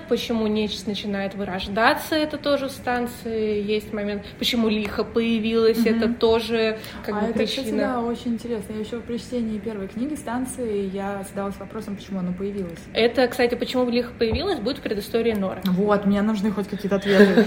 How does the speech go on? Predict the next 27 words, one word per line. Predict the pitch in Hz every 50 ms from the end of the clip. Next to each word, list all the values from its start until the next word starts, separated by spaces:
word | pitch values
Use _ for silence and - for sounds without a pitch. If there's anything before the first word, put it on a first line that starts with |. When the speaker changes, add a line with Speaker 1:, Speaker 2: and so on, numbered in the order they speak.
| -
Speaker 1:
<laughs> | 220 208
Будет, | 214 214 254 302 285 220 214 202
будут | 190 220 285 302 269 - -
ответы, | 233 233 - 269 269 254 262 220
почему | 196 226 - - 247 240
появилась | 220 233 226 220 220 208 208 214 214 -
лихо, | 277 359 453 466 - - 359 330 330 330 - - - - -
и | - - 262 285 294 302 294 277 262 240 - -
кот | 254 285 320 311 - -
начнёт, | - 254 240 226 214 - - 240 240 254 247 247 - -
э, | 233 220 214 214 214 208
Норе | 208 220 240 254 233 240 226 214 214 208
рассказывать | 208 208 202 - - 226 220 214 202 214 202 196 196 196 196 - - - 208 202
зачатки | 196 214 214 - 233 214 - - -
своего | - - 214 202 196
плана, | 196 196 262 320 440 440 381 269
но | 214 214
Нора | 220 202 - 220 226 220 202
пойдёт | - 220 208 196 196 190
в | -
несознанку, | 214 196 - 233 220 233 294 415 427 - -
потому | - - 320 302 294 294 302
что | - - - 285
это, | 277 269 262 269 262 - 240 220
ну, | 214 202 208
как | 214 233 208 190
бы, | 190 196